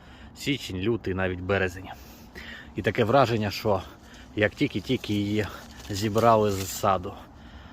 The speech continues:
Так вона зберігається тільки у холодильниках або газованих камерах. В звичайних умовах цей сорт так зберігатися не буде. Він може псуватися зсередини,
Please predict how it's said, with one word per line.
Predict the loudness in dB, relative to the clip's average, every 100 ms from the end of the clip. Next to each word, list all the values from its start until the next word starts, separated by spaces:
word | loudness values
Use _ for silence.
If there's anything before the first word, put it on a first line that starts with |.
| -12 0
Так | 2
вона | 2 -2
зберігається | 0 0 2 -2 -2 -8
тільки | -8 -4 -4 -4 -12 -16 -16 -12 -10
у |
холодильниках | -6 -4 -4 -4 -4 -6 -6 -8 -8
або | -12 -8 -4 -2
газованих | -4 -4 -4 -4 -8 -8
камерах. | -8 -8 -12 -8 -10 -10 -20 -14
В | -4
звичайних | -4 4 4 4 0
умовах | 0 2 4 2 -2 -12 -18 -18 -8
цей | 0 2 2
сорт | 2 0
так | 2 0
зберігатися | 2 0 2 2 0 -4 -4
не | -4
буде. | -6 -8 -12 -18 -20 -20 _ _ _ _ -20 -20 -16 -6
Він | 0 2 4
може | 4 4 0 -6
псуватися | -4 2 4 4 -2 0
зсередини, | -2 2 4 6 4 0 -4